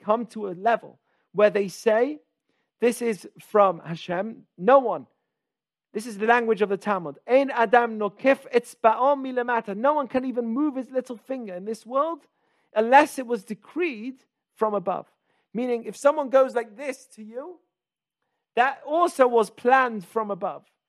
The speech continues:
Nothing happens in this world without a plan. So, when I, when somebody does something wrong to me, him doing wrong, that's between him and God.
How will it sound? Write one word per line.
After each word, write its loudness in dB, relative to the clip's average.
Nothing -4
happens 0
in -12
this -10
world 0
without -2
a -8
plan. -16
So, -2
when 4
I, 2
when -2
somebody -2
does -6
something -10
wrong 2
to -16
me, -10
him -4
doing -4
wrong, 0
that's -6
between -8
him -6
and -12
God. -16